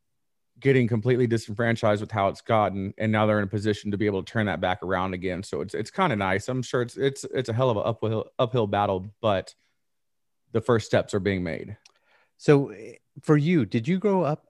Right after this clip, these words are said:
Speaker 2: during this transition from Navy base to prison town?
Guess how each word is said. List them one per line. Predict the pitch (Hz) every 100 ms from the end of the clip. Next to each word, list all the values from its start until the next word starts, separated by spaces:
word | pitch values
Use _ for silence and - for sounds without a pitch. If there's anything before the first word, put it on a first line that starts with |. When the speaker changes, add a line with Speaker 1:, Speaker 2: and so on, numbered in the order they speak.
| - 113
Speaker 2:
during | 117 135 143 143 127
this | 131 -
transition | 131 123 117 117 139
from | 120 110 104
Navy | 101 98 113
base | 107 107 -
to | - 107 98 98 95 95 101 - _ _
prison | - 107 110
town? | 123 113